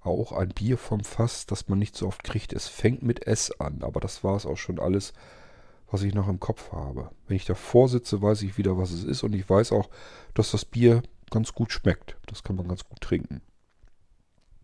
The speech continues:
Ähm,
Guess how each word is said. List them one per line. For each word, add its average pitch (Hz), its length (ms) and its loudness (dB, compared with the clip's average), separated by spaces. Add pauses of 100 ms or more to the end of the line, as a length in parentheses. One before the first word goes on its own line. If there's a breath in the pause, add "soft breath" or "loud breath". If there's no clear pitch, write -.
(1600 soft breath)
Ähm, 113 680 10